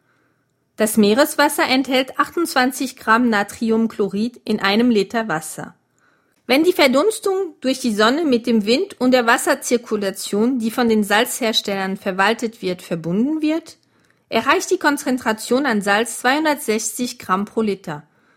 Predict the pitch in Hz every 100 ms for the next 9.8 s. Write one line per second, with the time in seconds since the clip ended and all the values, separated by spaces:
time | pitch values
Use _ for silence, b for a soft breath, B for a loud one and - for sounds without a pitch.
0 | _ _ 214 214 196 220 262 262 240 208
1 | 226 262 269 - 226 - 208 - 175 165
2 | 208 294 - 254 - 269 277 226 226 180
3 | 175 - - 160 160 156 156 - _ _
4 | _ _ _ _ _ _ _ _ 220 247
5 | 427 370 330 330 - 262 226 240 - 233
6 | 208 185 208 269 285 - - _ 220 214
7 | 220 254 233 269 320 311 269 214 202 208
8 | 220 247 - 202 220 226 220 196 208 214
9 | - - - 196 185 160 165